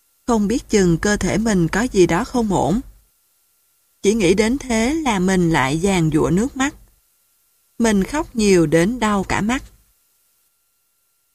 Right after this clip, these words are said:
Kiểm tra sức khỏe. I go to the hospital in Nagoya with my mother. Chú thích.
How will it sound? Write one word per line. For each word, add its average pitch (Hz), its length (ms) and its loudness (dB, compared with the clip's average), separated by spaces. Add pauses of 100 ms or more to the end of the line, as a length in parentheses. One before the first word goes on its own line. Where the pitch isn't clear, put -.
(1600)
Kiểm 202 300 4
tra 220 320 0
sức - 280 -2
khỏe. 160 340 -2 (4000)
I 226 220 2
go 226 260 2
to 220 480 0
the 185 200 2
hospital 202 720 0 (440)
in 202 360 2
Nagoya 196 880 2
with 240 160 0 (120)
my 190 260 0
mother. 185 520 0 (1080)
Chú 220 140 2
thích. 277 200 -2